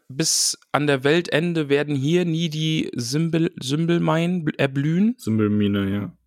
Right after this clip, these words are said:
Speaker 1: Symbelmine.
Speaker 2: Ähm, nee, also die Hügelgräber sind ja die des Königs, ähm, also der Könige von Rohan. Äh, eins
Speaker 1: Ah, ja,
Speaker 2: ist
Speaker 1: stimmt,
Speaker 2: ja
Speaker 1: das
Speaker 2: noch,
Speaker 1: war ja ein Rohan-Ding.
Speaker 2: eins ist ja noch relativ jung, das von, äh, Theodred.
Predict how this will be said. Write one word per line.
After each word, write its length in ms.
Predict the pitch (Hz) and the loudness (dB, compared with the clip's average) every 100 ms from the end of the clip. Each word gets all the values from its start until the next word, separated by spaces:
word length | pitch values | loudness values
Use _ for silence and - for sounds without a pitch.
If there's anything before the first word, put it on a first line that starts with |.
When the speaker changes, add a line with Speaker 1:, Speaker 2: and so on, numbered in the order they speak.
| _ _ _ _ | _ _ _ _
Speaker 1:
Symbelmine. 840 | - 127 156 160 160 165 170 190 220 _ _ _ _ _ _ - - - | -6 -2 2 2 2 2 2 0 -2 _ _ _ _ _ _ -14 -14 -6
Speaker 2:
Ähm, 280 | - 98 101 - | -2 0 -2 -2
nee, 300 | 104 110 113 | 2 4 4
also 160 | 98 | 2
die 140 | 101 95 | -4 -6
Hügelgräber 480 | 110 110 107 113 | -4 -4 2 2
sind 120 | 101 104 | 2 -2
ja 60 | |
die 380 | 98 101 101 - | -2 -2 -2 -6
des 260 | - - - | -16 -12 -4
Königs, 640 | 117 123 117 117 - - - - - - - | 0 0 0 -4 -14 -18 -20 -20 -20 -8 0
ähm, 220 | 131 113 | 2 2
also 140 | 110 | 2
der 100 | 107 | 2
Könige 320 | 104 131 120 | 2 2 2
von 160 | 113 123 | 2 2
Rohan. 580 | 110 135 127 127 156 180 - - - - | 4 4 4 2 2 -2 -8 -16 -16 -2
Äh, 160 | 110 107 | 0 2
eins 240 | - 113 | 4 4
Speaker 1:
Ah, 60 | 151 | 4
ja, 60 | |
Speaker 2:
ist 60 | 143 | 2
Speaker 1:
stimmt, 160 | 127 113 | 2 2
Speaker 2:
ja 40 | |
Speaker 1:
das 100 | 127 | 2
Speaker 2:
noch, 60 | 135 | 2
Speaker 1:
war 120 | 135 | 2
ja 80 | 131 | 2
ein 80 | 123 | 0
Rohan-Ding. 500 | 131 135 120 117 107 | -2 -2 -4 -4 -2
Speaker 2:
eins 180 | 117 | 0
ist 80 | 117 | 0
ja 60 | 131 | 2
noch 160 | 120 | 2
relativ 400 | 120 117 - 113 - | 2 0 -2 -8 -2
jung, 400 | 113 113 151 180 | 2 2 2 0
das 160 | 131 - | -4 -2
von, 460 | 117 113 113 110 | 0 2 0 -2
äh, 260 | - 110 113 | -2 0 0
Theodred. 640 | 110 - 123 120 127 143 | 0 0 2 4 2 2